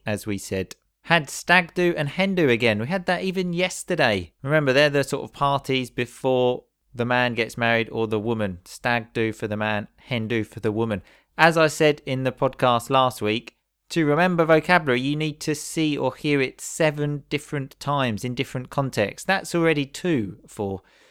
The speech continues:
these words, because the more exposure you have,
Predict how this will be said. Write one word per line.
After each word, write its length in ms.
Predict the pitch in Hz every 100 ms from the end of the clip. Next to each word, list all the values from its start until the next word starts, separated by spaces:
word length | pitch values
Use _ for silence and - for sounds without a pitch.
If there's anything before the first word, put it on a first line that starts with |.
| _ _
these 300 | 107 107 101
words, 440 | 95 110 151 - - _ _ _ _
because 280 | 139 160 139
the 60 |
more 220 | 151 175 151
exposure 520 | - - 165 151 123
you 120 | 113
have, 280 | 123 131